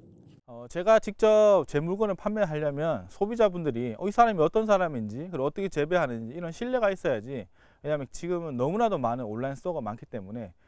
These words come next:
그중에 제 거를 구매하기라는 사실 선택하기 어렵잖아요. 그러면 나를 알리자, 내가 농사 짓고 있는 모습을 찍어서 신뢰감을 얻자.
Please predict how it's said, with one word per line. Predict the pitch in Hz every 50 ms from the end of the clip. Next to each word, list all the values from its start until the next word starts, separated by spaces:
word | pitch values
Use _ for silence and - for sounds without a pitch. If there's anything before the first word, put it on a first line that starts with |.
| _ _
그중에 | - - 160 180 226 214
제 | 170 - 160 165 165 165 160
거를 | - 185 180 175 156
구매하기라는 | - - 139 143 147 151 151 175 175 175 143 127 117 117 123 127 120 107
사실 | - - 165 165 - 175 156
선택하기 | - 214 214 226 214 208 180
어렵잖아요. | 165 202 214 202 - 131 113 107 110 123 117 _ _ _ _ _ _ _ _
그러면 | - - 160 165 165 160 156 147 131
나를 | 139 175 196 202 165
알리자, | 101 104 123 151 180 170 - 113 104 _ _ _ _ _ _ -
내가 | - 120 139 156 170 170 165
농사 | 147 160 190 196 - 190
짓고 | 170 160 160 - - - 160 151
있는 | 143 139 131 127
모습을 | 131 147 170 - - 151 131 135 127
찍어서 | - - 196 180 165 127 131 131 151 185 _
신뢰감을 | - - - 226 233 233 226 208 151 131 123 110
얻자. | 107 107 _ - 135 113